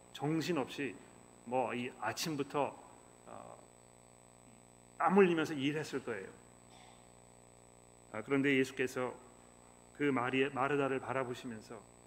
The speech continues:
아마, 아, 한편으로는 좀 치근한 마음으로 또 한편으로는 약간, 아, 애정 어린 눈으로 이렇게 말씀하지 않으셨겠습니까? "예, 마르다야, 내 동생 마리아가 더 좋은 선택을 한 것이다."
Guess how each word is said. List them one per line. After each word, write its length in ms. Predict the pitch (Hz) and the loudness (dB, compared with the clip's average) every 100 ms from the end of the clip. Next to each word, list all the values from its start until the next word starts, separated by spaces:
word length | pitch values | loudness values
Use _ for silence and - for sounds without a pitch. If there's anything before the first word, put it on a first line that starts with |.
| - - - - - | -20 -20 -20 -20 -6
아마, 340 | 117 127 123 - - - - - - - - | 0 2 0 -2 -12 -20 -20 -20 -20 -16 -8
아, 220 | 104 - - - | -6 -6 -10 -8
한편으로는 600 | - - 165 151 156 151 | -4 -2 2 2 2 0
좀 140 | 127 | -4
치근한 480 | - 180 175 165 156 | -4 -2 2 2 2
마음으로 420 | 123 110 107 95 - - - - - - - | 0 -2 -6 -10 -14 -20 -20 -20 -20 -20 -6
또 140 | 117 113 | -2 0
한편으로는 680 | 147 151 151 131 123 135 | -2 -2 0 0 0 -2
약간, 440 | 113 - 143 135 110 - - - - - - - | -4 0 0 0 -4 -12 -20 -20 -20 -20 -20 -12
아, 220 | 101 101 - | -8 -6 4
애정 340 | 143 147 165 | 6 8 6
어린 240 | 156 160 151 | 6 4 4
눈으로 440 | 135 131 123 101 - - - - - | 2 2 0 -4 -10 -20 -20 -20 -8
이렇게 240 | 131 139 147 | -4 -2 -2
말씀하지 440 | 123 120 143 135 | -2 -2 -2 -2
않으셨겠습니까? 720 | 127 123 - 123 - 107 - - - 131 | -4 -6 -12 -12 -14 -16 -18 -20 -16 -4
"예, 180 | 127 131 | 0 0
마르다야, 500 | 113 120 113 110 98 - - - - - - - - - | -2 -6 -6 -10 -12 -16 -20 -20 -20 -20 -20 -20 -20 0
내 200 | 135 196 | 4 4
동생 440 | 190 170 160 170 | 4 0 0 0
마리아가 680 | 156 113 131 127 107 113 107 - - - - - | 0 0 0 0 -2 -4 -6 -12 -20 -20 -20 -20
더 260 | - 127 143 | -4 0 0
좋은 260 | 135 123 127 | 2 -2 0
선택을 420 | 143 127 127 123 | -2 -2 -4 -6
한 140 | 127 | -8
것이다." 260 | 117 - | -10 -14